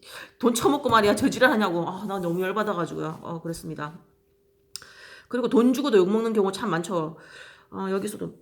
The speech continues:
여기서도 몇 번 했었는데. 길, 길에 보면 거지가 많아요. 크, 거지가 막,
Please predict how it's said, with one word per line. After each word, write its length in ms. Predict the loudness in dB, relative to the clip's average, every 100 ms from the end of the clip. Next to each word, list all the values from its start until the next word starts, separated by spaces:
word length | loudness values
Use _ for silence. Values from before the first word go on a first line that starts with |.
| _ -4
여기서도 300 | -4 -4 -4
몇 80 |
번 80 | -6
했었는데. 440 | -8 -10 -10 -12 -14 _ _
길, 340 | -8 -6 -4 -2
길에 180 | -2
보면 180 | 0 -2
거지가 360 | 0 0 0 -2
많아요. 520 | 0 -2 -4 -6 -12 _ _ _ _ _ _ _ _
크, 300 | -18 -18 -16 -6
거지가 320 | -4 -4 -6
막, 140 | -8